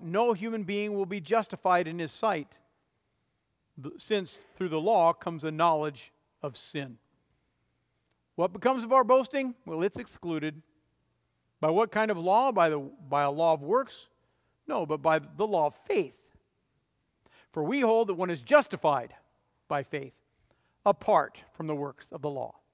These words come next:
You know, dear friends of Christ, five hundred four years ago, it's five hundred four years now, uh, that a young priest and a professor in Wittenberg, uh,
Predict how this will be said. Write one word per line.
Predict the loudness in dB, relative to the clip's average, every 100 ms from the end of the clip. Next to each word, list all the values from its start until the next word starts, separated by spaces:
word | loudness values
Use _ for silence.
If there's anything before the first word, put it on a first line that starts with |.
| _ _ _ _ _ _ _ -20 -20 -14
You | -2
know, | 0
dear | 0
friends | 2 2 2
of |
Christ, | 4 6 6 6
five | 6 8
hundred | 4 0 -2
four | -4
years | -2 -2 0
ago, | 4 6 4 -4 -8
it's | -8 0
five | 2 4
hundred | 2 -2
four | -2 -2
years | -2 -4
now, | 0 0 0 -6 -20 -20 -14 0
uh, | 4 4
that | 4 4
a |
young | 4 2 2
priest | -4 -2 -2 0
and | 0 0
a |
professor | -2 0 2 2 0 -4
in | -2 -4 -2
Wittenberg, | -4 -4 -4 0 2 0 -4 -20 _ _ _ _ _ _ -12
uh, | 0 4 6 4